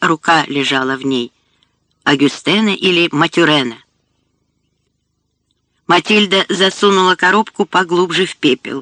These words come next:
и встала на ноги. "Да что же это я?" — сердито подумала она,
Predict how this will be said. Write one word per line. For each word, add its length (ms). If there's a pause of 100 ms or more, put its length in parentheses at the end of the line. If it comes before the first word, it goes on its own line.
и 220
встала 480
на 240
ноги. 340 (1300)
"Да 140
что 300
же 140
это 180
я?" — 280 (840)
сердито 480
подумала 640
она, 260